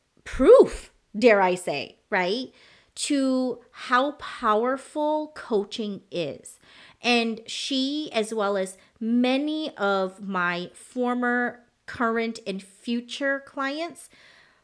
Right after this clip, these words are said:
are a part of my why. Looking back, six years ago when I started my coaching business, I would not have ever thought that I would have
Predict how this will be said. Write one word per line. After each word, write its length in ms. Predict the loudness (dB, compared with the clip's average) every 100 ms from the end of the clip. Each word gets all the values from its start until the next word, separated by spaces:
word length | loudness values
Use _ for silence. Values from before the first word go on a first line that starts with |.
| _ _
are 400 | 0 2 4 2
a 100 | 0
part 520 | -6 -8 -4 -2 -2 -6
of 120 | -12
my 300 | -8 -6 -6
why. 600 | -8 -6 -6 -6 -10 -16 -20 -20 _ _ _ _ _ _ _ _ _ _ _ _ _ _ _ 4
Looking 400 | 4 4 -2 2
back, 540 | 0 0 -8 -20 -20 -20 _ _ _ _
six 400 | -6 -6 -4 0
years 240 | 0 0
ago 180 | -2 -4
when 160 | -4 -6
I 100 | -6
started 440 | -4 -2 -2 -2
my 100 | -4
coaching 400 | -6 -8 -8 -6
business, 680 | -6 -6 -6 -8 -8 -14 -20 _ _ _ _ _ _ _ _ _ 0
I 500 | 2 4 2 0 0
would 240 | 4 4 2
not 380 | 0 2 2 0
have 260 | -6 -6 -10 _
ever 640 | 2 2 0 -4 -6 -12 _ _ _
thought 640 | -6 -2 -2 -4 -10 -18 -20 -20 _
that 140 | 0
I 100 | 2
would 160 | 2 -2
have 520 | -4 -4 -2 -2 -6